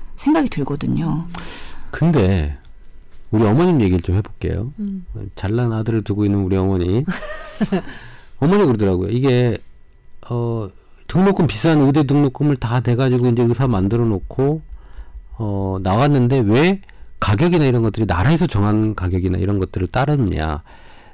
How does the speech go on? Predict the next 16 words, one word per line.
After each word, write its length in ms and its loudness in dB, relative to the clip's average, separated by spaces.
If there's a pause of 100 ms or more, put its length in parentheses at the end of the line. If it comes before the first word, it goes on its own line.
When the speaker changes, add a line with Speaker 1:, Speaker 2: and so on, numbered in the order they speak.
(260)
Speaker 2:
어, 380 -2
그럴 160 2
거면 280 4
학비라도 540 2
나라에서 380 2
대주든지. 1040 -2 (220)
어, 240 -6 (440)
사실 260 -2
공공재라고 680 2
하면 580 2
이거는 360 2
사실은 460 0 (380)
공공에 440 4
쓰는 640 2 (320)
재료기 340 4
때문에, 580 2